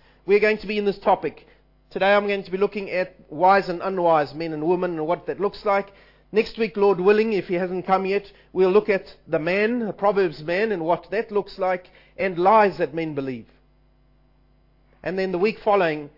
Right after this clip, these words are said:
again, if the Lord hasn't come by then, we will look at lies women believe and who the Proverbs woman is. And I promise you, I'm not just gonna be in Proverbs thirty-one. Okay? So today we look at Beauty and the Beast.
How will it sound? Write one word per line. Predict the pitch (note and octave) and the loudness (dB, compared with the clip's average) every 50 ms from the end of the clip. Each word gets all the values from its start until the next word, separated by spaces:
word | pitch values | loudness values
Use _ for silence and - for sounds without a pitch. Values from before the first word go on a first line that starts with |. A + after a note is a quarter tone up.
| _ - | _ -12
again, | C#3+ C3+ D#3 F#3 E3 D3+ | -8 -4 -2 -2 -2 -2
if | D3 D3 | -4 -6
the | - D#3 | -8 -6
Lord | D#3 E3 E3+ E3 D#3+ | -4 -4 -2 -2 -2
hasn't | D#3+ D3 D3+ D3 C#3 | -4 -4 -6 -8 -6
come | - D#3 D3+ D3 | -6 -6 -4 -4
by | C3+ B2 | -4 -6
then, | A#2+ C3 B2+ C3 C3+ C3 _ _ _ _ _ _ _ _ _ | -6 -8 -12 -14 -14 -18 _ _ _ _ _ _ _ _ _
we | - C#3 D#3+ F#3 F#3 F#3 | -8 -4 -4 -4 -2 -2
will | E3+ F3 E3+ | 0 0 0
look | D#3+ F3+ G3+ G3 - - | 0 0 0 0 -2 -4
at | - D#3+ E3 D#3+ | -4 -4 -4 -2
lies | E3 D#3+ F3 F#3 G3 G3+ G#3 G3+ F#3+ F3 - - - - _ _ _ - | -2 0 2 4 4 4 4 4 2 0 -4 -10 -18 -20 _ _ _ -4
women | C3 F#3+ A#3 A#3 A#3 A3+ G#3 | -2 2 4 4 4 2 2
believe | E3+ D#3 D3 D3+ D#3 D3+ D#3 C#3+ - - | 0 -4 -4 -4 -6 -6 -8 -10 -10 -8
and | F3 G3 G3+ G3 F3+ | -6 -6 -6 -6 -8
who | - - A#3+ C4 C4 C4 | -8 -6 -4 -2 -2 -2
the | A3 A#3 | -2 -4
Proverbs | - - A#3 A3+ G#3+ F#3 F#3 E3+ D3+ - D#3+ | -2 -2 0 0 0 -2 -6 -10 -10 -10 -8
woman | D#3 D3+ C#3 C#3 C3+ C3+ | -8 -6 -6 -6 -8 -8
is. | C3 B2 G2+ - - - D3+ | -8 -10 -10 -14 -12 -10 -10
And | D#3+ F3 - _ _ _ _ _ _ | -8 -8 -10 _ _ _ _ _ _
I | - F#3 | -8 -6
promise | - - A#3+ B3 B3 A3+ - | -2 0 0 0 0 0 0
you, | A#3 G#3+ | 0 0
I'm | G3 G3 | 0 2
not | G#3 A3 G#3+ - | 0 -2 -2 -4
just | A3 - - | -8 -6 -4
gonna | G#3 F3 F3 | -4 -4 -4
be | D#3+ D3+ D#3 | -4 -6 -8
in | C#3 C#3 | -8 -6
Proverbs | - D3+ D3+ C#3+ C#3+ C3+ A2+ - | -6 -6 -4 -4 -4 -6 -6 -8
thirty-one. | - C#3 B2+ B2+ A#2+ A#2+ A2 - _ _ _ _ _ _ _ _ _ _ _ _ _ - | -8 -8 -8 -8 -8 -10 -12 -14 _ _ _ _ _ _ _ _ _ _ _ _ _ -18
Okay? | F2 F#2+ - _ _ _ _ _ _ _ _ _ _ _ _ _ _ _ _ _ _ _ _ _ _ _ _ _ _ _ - - _ _ _ _ _ _ _ | -18 -18 -20 _ _ _ _ _ _ _ _ _ _ _ _ _ _ _ _ _ _ _ _ _ _ _ _ _ _ _ -20 -20 _ _ _ _ _ _ _
So | - A3 G3+ A3 A3 G#3 - - _ - | 0 2 2 4 2 0 -2 -8 _ -8
today | - G3 A3 A#3 G#3+ | -2 0 2 2 4
we | G3+ F#3+ | 2 2
look | F#3+ F#3+ - | 0 0 0
at | G3 E3 - | -2 -4 -4
Beauty | F3+ F3 E3+ - E3+ | -6 -8 -8 -6 -6
and | D#3+ D3 | -6 -6
the | D3 | -8
Beast. | C3 D3 C3 A2 - - | -8 -10 -12 -14 -16 -20